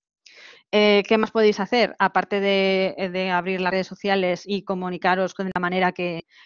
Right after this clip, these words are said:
que os resulte más, eh, más fácil, eh, eh, os recomendaría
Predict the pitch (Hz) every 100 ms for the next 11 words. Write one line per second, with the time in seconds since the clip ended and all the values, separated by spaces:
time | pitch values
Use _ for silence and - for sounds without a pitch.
0 | _ 202 185 180 185 175 180 175 170 170
1 | - _ _ _ 196 175 175 170 180 170
2 | - 180 294 349 - - _ - 196 190
3 | 185 175 - - _ - 147 180 202 190
4 | 202 202 190 185 190 214 220 277